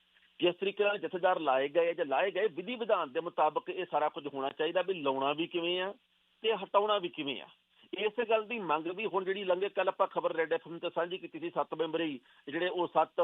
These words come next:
ਮਤੇ ਪਾਸ ਕੀਤੇ ਗਏ, ਉਹਦੇ ਵਿੱਚ ਵੀ ਗੱਲ ਸ਼ਾਮਲ ਸੀਗੀ।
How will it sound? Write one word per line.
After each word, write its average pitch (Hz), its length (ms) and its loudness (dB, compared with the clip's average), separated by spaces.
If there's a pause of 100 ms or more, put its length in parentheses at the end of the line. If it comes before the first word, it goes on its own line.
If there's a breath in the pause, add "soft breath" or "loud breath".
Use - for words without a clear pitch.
(160)
ਮਤੇ 156 240 -2
ਪਾਸ 160 280 4
ਕੀਤੇ 160 240 -8
ਗਏ, 147 100 -4
ਉਹਦੇ 175 160 -2
ਵਿੱਚ 180 200 -10
ਵੀ 170 100 -8
ਗੱਲ 151 180 -2
ਸ਼ਾਮਲ 151 300 -4
ਸੀਗੀ। 160 320 -4